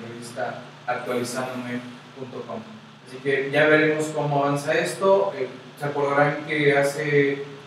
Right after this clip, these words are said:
fueron, ya tiene tres años, fue la reforma también del Seguro Social del permiso de paternidad,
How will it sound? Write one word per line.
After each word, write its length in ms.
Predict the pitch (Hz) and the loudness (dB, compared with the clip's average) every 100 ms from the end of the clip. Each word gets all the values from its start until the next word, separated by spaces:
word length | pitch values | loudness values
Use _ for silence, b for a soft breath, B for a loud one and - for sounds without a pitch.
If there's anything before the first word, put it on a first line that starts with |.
| - | -10
fueron, 260 | 156 156 165 | -4 -2 -2
ya 120 | 165 160 | -2 -4
tiene 200 | 175 - | -4 -6
tres 260 | 170 - | -4 -2
años, 260 | 185 196 - - | 0 0 -2 -4
fue 180 | 170 160 | 0 4
la 120 | 156 | 4
reforma 420 | 147 - 160 165 | 4 0 -2 -2
también 220 | 156 151 151 | -2 -6 -8
del 100 | 147 | -8
Seguro 300 | 143 147 151 | -8 -8 -8
Social 320 | - 165 170 - - - - | -6 0 0 -2 -10 -14 -6
del 120 | 131 | -4
permiso 420 | 139 131 147 - 143 | -2 -2 -2 -2 -4
de 80 | 139 | -6
paternidad, 580 | 135 131 143 156 170 | -6 -6 -6 -4 -4